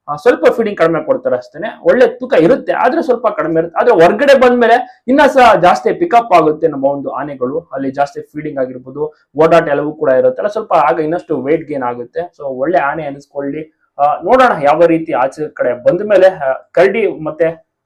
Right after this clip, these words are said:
ನಮ್ಮ ಒಂದು ಸೀಗೆ ಆನೆ ಬಿಹೇವ್ ಮಾಡುತ್ತೆ ನೋಡ್ಬೇಕಿದೆ. ಇನ್ನ ಸಹ ಆ, ಆ ಸ್ನಾನಕ್ಕೆ ಟ್ರೈನಿಂಗ್ ಮಾಡ್ಬೇಕಿದೆ. ಮತ್ತೆ ಇನ್ನ ಬೇರೆ ಬೇರೆ ಆನೆಗಳ ಜೊತೆ, ಆ, ಹೊಂದ್ಕೋಬೇಕು, ಆ ಒಂದು ಟ್ರೈನಿಂಗ್ ಬಾಕಿ ಇದೆ.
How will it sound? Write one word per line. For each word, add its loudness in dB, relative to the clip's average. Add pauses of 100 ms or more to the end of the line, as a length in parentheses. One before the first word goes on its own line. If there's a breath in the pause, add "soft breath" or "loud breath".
(160)
ನಮ್ಮ -4
ಒಂದು 2
ಸೀಗೆ -2
ಆನೆ 0
ಬಿಹೇವ್ 4
ಮಾಡುತ್ತೆ -2
ನೋಡ್ಬೇಕಿದೆ. -4 (840)
ಇನ್ನ 0 (160)
ಸಹ 4
ಆ, 2 (360)
ಆ -6
ಸ್ನಾನಕ್ಕೆ 0
ಟ್ರೈನಿಂಗ್ 0
ಮಾಡ್ಬೇಕಿದೆ. -4 (160)
ಮತ್ತೆ 0
ಇನ್ನ 2
ಬೇರೆ 4
ಬೇರೆ 2
ಆನೆಗಳ 2
ಜೊತೆ, 0
ಆ, -2
ಹೊಂದ್ಕೋಬೇಕು, 0
ಆ 6
ಒಂದು 0
ಟ್ರೈನಿಂಗ್ -4
ಬಾಕಿ -6
ಇದೆ. -4